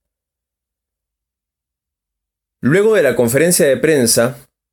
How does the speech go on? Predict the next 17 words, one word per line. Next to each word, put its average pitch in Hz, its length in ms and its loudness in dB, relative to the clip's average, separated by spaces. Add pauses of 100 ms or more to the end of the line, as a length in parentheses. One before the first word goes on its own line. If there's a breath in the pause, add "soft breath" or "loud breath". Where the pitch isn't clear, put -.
(720)
y 110 100 -2
la 104 80 0
indignación 107 1500 -2 (320)
pública, 110 800 -2 (760)
la 92 100 -8
indignación 95 580 -4
popular 110 720 -2 (1040)
de 95 340 -4
aquellos 117 380 -2
que 110 100 -8
se 92 120 -8
sorprendieron 95 580 -2
de 101 80 0
repente 113 380 -2
al 104 100 -4
conocer 98 500 -4
algo 104 720 0